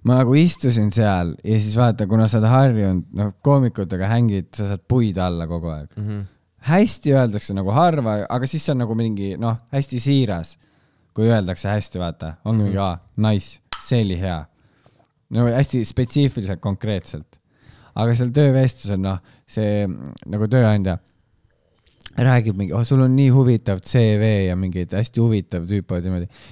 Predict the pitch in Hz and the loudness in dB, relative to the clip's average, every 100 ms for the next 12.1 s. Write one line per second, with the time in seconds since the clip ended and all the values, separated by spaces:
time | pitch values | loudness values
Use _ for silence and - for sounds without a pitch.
0 | - 131 151 160 - 127 120 113 110 113 | -2 2 4 2 0 0 0 2 2 0
1 | 98 107 92 95 95 85 113 - 110 107 | 0 -2 -2 -4 -6 -8 -12 -8 -6 -4
2 | 107 110 113 113 85 71 80 117 135 123 | -2 0 0 0 -4 -8 -10 -8 -4 0
3 | 123 113 - 131 165 160 151 151 170 170 | -2 -2 -6 0 4 4 2 2 0 2
4 | 160 147 147 147 135 120 - - _ _ | 2 4 4 4 2 0 -2 -14 _ _
5 | _ - 143 139 151 143 107 90 90 127 | _ -4 2 6 6 6 2 -2 -6 -8
6 | - _ _ _ _ - 170 160 143 135 | -12 _ _ _ _ 2 4 6 6 6
7 | 143 151 110 90 92 104 104 90 107 - | 4 4 0 -2 0 2 2 -2 -6 -6
8 | 131 127 110 - _ _ _ _ _ - | -4 -4 -6 -12 _ _ _ _ _ 0
9 | 135 131 143 151 - 135 117 127 113 104 | 2 4 4 2 2 2 4 4 2 0
10 | 123 117 113 117 127 123 113 110 107 98 | -4 -2 0 2 2 2 0 -2 -2 -2
11 | 101 95 104 - 98 92 123 117 98 95 | -2 -2 -2 -2 -6 -4 -2 0 -2 -8
12 | - | -16